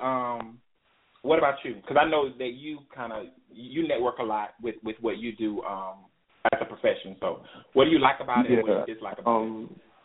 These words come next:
Speaker 2: I definitely love social. The thing that I love about social media is that, like, it just gives, um, people the opportunity to know who you are and what you do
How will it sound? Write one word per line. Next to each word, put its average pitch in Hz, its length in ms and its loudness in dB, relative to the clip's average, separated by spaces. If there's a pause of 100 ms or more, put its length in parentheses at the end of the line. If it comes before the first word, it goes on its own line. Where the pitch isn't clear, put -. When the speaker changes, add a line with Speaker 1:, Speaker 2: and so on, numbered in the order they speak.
(920)
Speaker 2:
I 113 300 6
definitely 110 760 0
love 104 400 0 (100)
social. 110 360 -4
The 117 220 -4
thing 151 200 2 (220)
that - 100 0
I 110 120 8
love 110 180 0
about 107 220 -4
social 110 240 -8
media 110 280 -8
is 107 120 -12
that, 104 240 -6
like, 101 240 -2
it 110 140 -8
just 110 240 -20
gives, 104 500 0 (760)
um, 98 560 2 (200)
people 110 600 6
the 101 80 8
opportunity 107 680 2 (100)
to 107 100 -8
know 101 440 0 (140)
who 123 120 0
you 117 220 -4
are 104 240 4
and 101 220 -6
what 101 200 -2
you 110 80 -2
do 104 340 -4